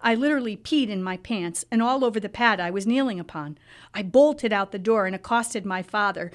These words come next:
screaming and crying while grabbing Dad's clothes. I yelled, "Get me out of here!"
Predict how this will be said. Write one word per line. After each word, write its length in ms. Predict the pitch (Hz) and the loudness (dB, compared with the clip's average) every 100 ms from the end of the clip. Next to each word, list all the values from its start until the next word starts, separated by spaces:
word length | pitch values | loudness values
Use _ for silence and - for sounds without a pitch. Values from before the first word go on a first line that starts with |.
| - - | -10 -4
screaming 720 | - 247 294 294 220 170 170 | -2 2 6 6 4 0 -6
and 100 | 180 | -8
crying 560 | - 151 151 202 175 | -2 2 4 2 0
while 220 | 180 190 196 | -2 -2 0
grabbing 460 | 208 214 220 226 | 2 2 2 0
Dad's 300 | 202 202 196 | 2 0 0
clothes. 340 | - 226 214 208 | -4 -4 -2 -2
I 100 | 208 | -4
yelled, 380 | 208 214 - | -2 -6 0
"Get 200 | 554 571 | 2 2
me 200 | 440 403 | 2 2
out 300 | 359 370 381 | 2 2 2
of 100 | 415 | 0
here!" 400 | - 269 233 262 | -4 -4 -6 -8